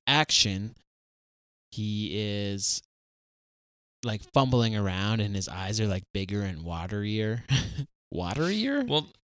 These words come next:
Speaker 2: well,
Speaker 1: But
Speaker 2: that's
Speaker 1: they
Speaker 2: why
Speaker 1: don't
Speaker 2: I wonder
Speaker 1: look as,
Speaker 2: these
Speaker 1: like, menacing or psychopath. They look like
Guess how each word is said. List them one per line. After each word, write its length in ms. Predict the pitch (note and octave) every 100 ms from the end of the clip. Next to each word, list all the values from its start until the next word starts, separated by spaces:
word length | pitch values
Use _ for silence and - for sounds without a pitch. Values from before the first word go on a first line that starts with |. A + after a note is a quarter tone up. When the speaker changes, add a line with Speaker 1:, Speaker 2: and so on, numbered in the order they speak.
| _ _ _ _ _ _ C#3
Speaker 2:
well, 140 | D#3+
Speaker 1:
But 0 |
Speaker 2:
that's 160 | F3 -
Speaker 1:
they 60 |
Speaker 2:
why 80 | F#3
Speaker 1:
don't 120 | F3+
Speaker 2:
I 40 | D3
wonder 140 | C#3
Speaker 1:
look 80 | C3
as, 140 | B2+ A2
Speaker 2:
these 160 | G2
Speaker 1:
like, 80 | G2
menacing 540 | G2+ G2+ F#2+ G#2 F#2+ E2
or 220 | E2+ F2+
psychopath. 760 | - A2 G2 F#2+ - F2 D#2+
They 120 | F2 E2+
look 260 | F#2 -
like 360 | G2 F2 F2+